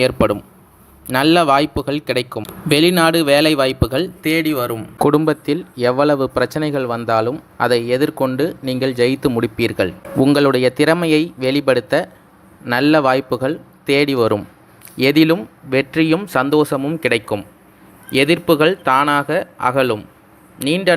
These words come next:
நாட்களாக இருந்து வந்த பிரச்சனைகளில் தீர்வு கிடைக்கும். உடல் நலத்தில் அதிக கவனம் எடுத்துக்கொள்ளவும். வெளியிடங்களில் சாப்பிடுவதை தவிர்த்து வந்தால் உடல் மேன்மை பெறும். வரும் வாய்ப்புகளை சரியான விதத்தில் பயன்படுத்தி கொண்டால் வாழ்வில் முன்னேற்றம் அடையலாம்.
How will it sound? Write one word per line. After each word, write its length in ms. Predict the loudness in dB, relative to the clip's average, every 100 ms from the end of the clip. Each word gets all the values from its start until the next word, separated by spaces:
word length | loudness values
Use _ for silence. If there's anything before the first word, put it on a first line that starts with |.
| 2
நாட்களாக 500 | -2 0 0 0 -2 -2
இருந்து 240 | -2 -2 -2
வந்த 180 | -2 -2
பிரச்சனைகளில் 600 | -2 -2 -4 0 0 0 -2 0
தீர்வு 300 | 0 0 -2
கிடைக்கும். 440 | 0 -2 -2 -6 -6 -14 -20 -20 _ -4
உடல் 260 | 0 0 2
நலத்தில் 420 | 0 0 -2 -4 -4 -2
அதிக 260 | 0 0 0 0
கவனம் 340 | 0 0 -2 -2
எடுத்துக்கொள்ளவும். 720 | -2 -6 -2 0 0 -2 -6 -12 -20 _ -20 -6 0
வெளியிடங்களில் 760 | 2 2 0 0 0 0 0
சாப்பிடுவதை 580 | 0 0 0 -2 0 -2 -4
தவிர்த்து 420 | -4 -4 -6 -6 -6 -4
வந்தால் 340 | -4 -2 -2 -4 -2
உடல் 220 | 2 2 0 0
மேன்மை 320 | 0 0 -2 -2
பெறும். 300 | -2 -2 -6 0
வரும் 280 | 0 0 -2 0
வாய்ப்புகளை 500 | 0 -2 -2 -2 -2 -4 -4
சரியான 500 | -2 0 -2 -4 -4
விதத்தில் 440 | -2 -2 -2 -4 0
பயன்படுத்தி 540 | 0 0 0 -2 -4
கொண்டால் 440 | -4 -4 -2 -2 -4 -4 0
வாழ்வில் 420 | 0 0 -2 -4 -6
முன்னேற்றம் 520 | -4 -4 -4 -6 -4
அடையலாம். 440 | -2 0 0 -2